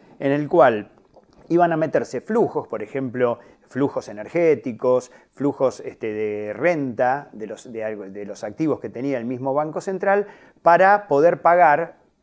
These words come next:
endeudarse y poder pagar, eh, la deuda con fondos internacionales que nos iban a facilitar el dinero. ¿Te acordás también que cuando asume Caputo hablaba de que él tenía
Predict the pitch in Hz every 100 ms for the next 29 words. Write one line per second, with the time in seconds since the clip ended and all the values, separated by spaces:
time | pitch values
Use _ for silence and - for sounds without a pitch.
0 | _ - 101 117 160 190 170 196 143 120
1 | 135 135 143 147 151 156 - 135 127 117
2 | 113 113 123 131 139 131 135 151 160 -
3 | _ - 135 135 143 147 135 131 117 117
4 | 117 - 117 107 95 - 110 117 - 208
5 | 165 139 113 117 113 107 98 113 104 101
6 | 85 78 82 95 104 131 - 139 147 139
7 | 123 123 127 123 156 151 175 160 190 135
8 | 180 196 - - - 110 151 185 139 117
9 | 98 127 113 123 139 143 139 147